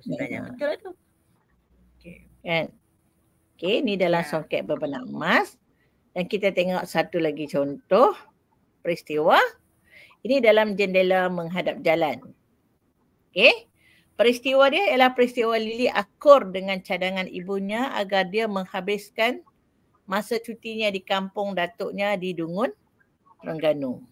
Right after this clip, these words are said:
Speaker 2: Okey. Jadi dia pun ada pelbagai huraian. Satu peristiwa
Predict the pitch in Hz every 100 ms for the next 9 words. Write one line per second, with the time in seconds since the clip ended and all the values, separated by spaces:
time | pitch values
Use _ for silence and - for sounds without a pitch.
0 | _ _ _ - _ _ _ - - _
1 | _ _ _ _ _ _ 202 233 233 269
2 | 262 359 330 - 214 208 277 440 - _
3 | _ _ _ 196 190 175 175 202 269 403
4 | _ _ _ _ - 185 175 165 131 127
5 | - 269 381 370 320 262 285 269 294